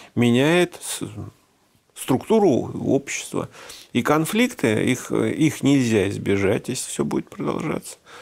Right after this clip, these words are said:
Но их можно профилактировать, если разумно использовать тот ресурс, который предоставляют вот этот вот результаты, э, большого и длительного, прошедшего незаметно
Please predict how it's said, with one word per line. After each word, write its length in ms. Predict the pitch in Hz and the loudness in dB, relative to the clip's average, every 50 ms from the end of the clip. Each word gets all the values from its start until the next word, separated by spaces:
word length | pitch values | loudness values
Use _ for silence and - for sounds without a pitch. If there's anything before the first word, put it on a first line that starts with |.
| - - - - - _ | -20 -20 -20 -20 -8 _
Но 260 | - 131 156 196 220 | 2 4 6 6 6
их 260 | 175 139 233 233 - - | 6 4 4 2 2 0
можно 340 | 202 208 214 202 - 202 190 | 2 2 2 2 2 0 0
профилактировать, 960 | - - 175 160 - 196 214 - 190 - - - 202 196 208 196 165 156 - | 0 0 -2 0 0 2 2 2 0 -2 -4 -2 2 2 4 4 2 2 0
если 260 | 147 127 - - 139 | -2 -2 -2 -2 0
разумно 540 | 127 131 127 127 135 165 170 165 147 127 117 | 0 0 0 0 0 0 2 2 2 2 0
использовать 760 | 113 - - - - 156 175 165 156 151 135 120 - - - - - - - _ | -2 -4 -4 -2 0 0 0 0 0 0 0 -2 -2 -6 -12 -18 -20 -20 -16 _
тот 240 | - - 139 127 - | 0 0 0 0 0
ресурс, 580 | 113 117 117 - - 175 185 202 - - - - _ _ | -2 -2 -2 -2 0 0 0 0 0 -4 -10 -12 _ _
который 420 | - - 117 120 - - 117 113 107 | -4 -4 -4 -2 0 0 0 0 -2
предоставляют 1000 | - - 151 - - - - - - 117 117 - - 85 101 104 101 - - - - - - - - - - - - _ _ | -4 -6 -8 -8 -8 -8 -4 -2 -2 0 0 0 0 0 0 0 -2 -4 -8 -14 -20 -20 -20 -20 -20 -20 -20 -20 -20 _ _
вот 180 | - 117 104 143 | -2 0 2 2
этот 300 | 147 151 147 - - - | 0 0 -2 -6 -6 -4
вот 180 | 117 117 110 | -4 -2 -2
результаты, 840 | - 110 104 110 113 104 - - - 156 160 - - 143 123 120 107 - _ _ _ - | -2 -2 0 0 0 0 0 0 0 0 -2 -2 -4 -6 -6 -6 -10 -14 _ _ _ -12
э, 320 | - - 87 92 98 104 98 | -10 -8 -6 -4 -4 -4 -4
большого 580 | 101 107 117 113 101 - - - 143 147 139 123 | 0 0 2 2 2 0 0 2 2 4 4 4
и 100 | 113 101 | 4 2
длительного, 640 | 95 101 107 127 139 - - 120 113 107 104 98 98 | 2 2 2 2 2 0 0 0 0 0 0 0 -2
прошедшего 600 | 101 - - 104 - - 120 110 - - - 110 | -2 -2 -2 -2 -2 -2 -4 -4 -2 0 2 4
незаметно 1040 | 104 107 110 123 131 127 110 120 113 117 117 113 104 101 - - _ - 87 - | 4 4 4 4 4 4 4 2 2 2 2 2 2 0 0 -4 _ -12 -12 -12